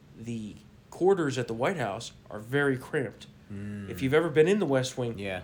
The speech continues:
Speaker 1: it's extremely tight.
Speaker 2: Yeah.
Speaker 1: The Oval Office looks much larger on T V than it actually is.
Speaker 2: Yeah.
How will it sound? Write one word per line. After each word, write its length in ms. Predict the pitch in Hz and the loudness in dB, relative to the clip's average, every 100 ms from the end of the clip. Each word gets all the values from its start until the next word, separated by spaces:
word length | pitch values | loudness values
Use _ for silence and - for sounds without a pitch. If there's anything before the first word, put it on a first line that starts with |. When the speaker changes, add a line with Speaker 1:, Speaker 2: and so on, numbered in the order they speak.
| - | -6
Speaker 1:
it's 160 | 127 | -4
extremely 1200 | 131 - - - - 117 135 156 139 127 120 113 117 - | -4 -4 -4 -4 -8 -8 -4 -2 0 0 -2 -4 -8 -16
tight. 280 | - 104 - - - - | -8 -8 -8 -16 -20 -16
Speaker 2:
Yeah. 200 | 73 73 | -16 -8
Speaker 1:
The 120 | - 143 | 4 6
Oval 260 | 170 175 | 6 6
Office 540 | 175 180 202 220 - - - - - - - | 6 4 2 -2 -2 -12 -18 -20 -20 -20 -14
looks 420 | 123 208 226 - | 2 2 2 -2
much 240 | 208 226 226 | 2 2 2
larger 360 | 202 208 202 190 | 2 2 4 0
on 120 | 156 | 0
T 220 | - 196 | -2 -4
V 240 | 185 208 175 | -2 -2 0
than 160 | 135 | -2
it 120 | 120 | 0
actually 520 | 135 131 131 120 117 160 | 0 0 -2 -4 -2 0
is. 280 | 147 - | 0 -4
Speaker 2:
Yeah. 240 | - - | -12 -14